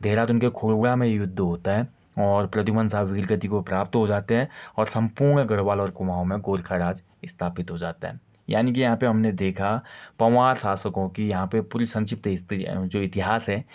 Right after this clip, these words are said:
हिस्ट्री है, वो हमने देख ली दोस्तों। ठीक है,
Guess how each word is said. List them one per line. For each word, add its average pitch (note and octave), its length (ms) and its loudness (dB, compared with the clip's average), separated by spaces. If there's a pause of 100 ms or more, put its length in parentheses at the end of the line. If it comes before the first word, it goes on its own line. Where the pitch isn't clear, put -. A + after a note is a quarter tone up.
(240)
हिस्ट्री A2+ 400 0
है, F#2+ 120 -4
वो G2+ 140 -2
हमने F2 380 -2 (100)
देख F2 340 0
ली E2 140 -6
दोस्तों। - 360 -8 (420)
ठीक A2 160 -4
है, F2 160 0